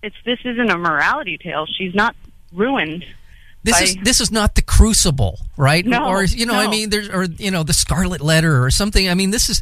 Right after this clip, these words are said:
Speaker 1: No.
Speaker 2: this is real, and that's what makes it such a compelling film is,
Speaker 1: And
Speaker 2: is, go ahead.
Speaker 1: And that's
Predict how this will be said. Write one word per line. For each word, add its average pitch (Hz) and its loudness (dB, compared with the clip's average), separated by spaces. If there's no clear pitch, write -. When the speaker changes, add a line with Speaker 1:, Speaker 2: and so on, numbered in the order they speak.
Speaker 1:
No. 196 -2
Speaker 2:
this - 0
is 311 0
real, 190 4
and 175 2
that's 180 0
what 196 -2
makes 156 4
it 165 -2
such 156 2
a 151 6
compelling 131 6
film 156 2
is, 135 4
Speaker 1:
And 269 6
Speaker 2:
is, - 0
go 190 2
ahead. 185 4
Speaker 1:
And 285 2
that's 302 0